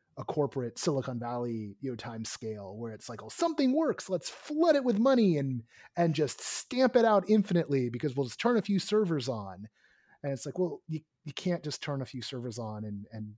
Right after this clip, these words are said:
suddenly have, you know, a thousand actors, uh,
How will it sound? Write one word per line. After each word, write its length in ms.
suddenly 320
have, 240
you 100
know, 260
a 40
thousand 480
actors, 680
uh, 340